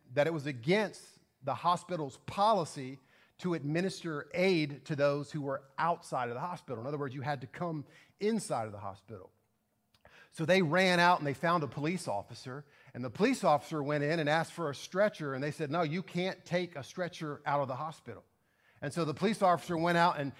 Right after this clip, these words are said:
and happened to find somebody who had a wheelchair in their car, got Christopher, gathered him up, put him in the wheelchair,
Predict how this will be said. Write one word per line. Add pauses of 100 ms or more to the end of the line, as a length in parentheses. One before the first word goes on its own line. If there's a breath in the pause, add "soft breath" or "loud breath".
(140 loud breath)
and
happened
to
find
somebody
who
had
a
wheelchair
in
their
car, (340 loud breath)
got
Christopher,
gathered
him
up,
put
him
in
the
wheelchair,